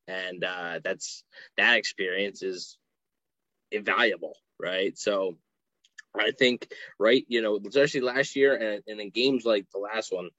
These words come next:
against Dallas, you really see it. But I think as the games go on, you're gonna see those guys like Tom Brady and stuff,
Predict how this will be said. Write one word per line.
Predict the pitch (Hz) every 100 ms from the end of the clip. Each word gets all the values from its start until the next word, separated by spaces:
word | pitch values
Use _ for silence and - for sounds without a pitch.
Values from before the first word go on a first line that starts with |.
| _ _ _ _ _ _ -
against | 120 110 101 -
Dallas, | 120 117 87 -
you | 101 95
really | 104 107 95
see | - 127 107
it. | 85 _ _ _ - _
But | 101
I | 98
think | 110 107
as | 98
the | 98
games | 110 123 123 -
go | 117 120 117
on, | 92 92 _ _ _ _ _ _ _ _ _ _ 101
you're | 117
gonna | 123 120 110 101
see | - 120 110
those | 110 113
guys | 127 117 127 139 107
like | 87
Tom | 107 104 98
Brady | 101 117 117
and |
stuff, | - 113